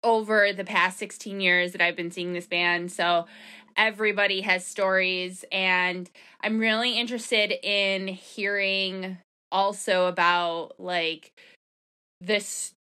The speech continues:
the run or the show where you met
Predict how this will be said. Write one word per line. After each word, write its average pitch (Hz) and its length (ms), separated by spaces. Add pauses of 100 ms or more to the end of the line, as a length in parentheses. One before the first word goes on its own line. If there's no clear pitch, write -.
the 196 340
run 208 640
or 208 220
the 190 100
show 196 560
where 190 220
you 185 200
met 175 380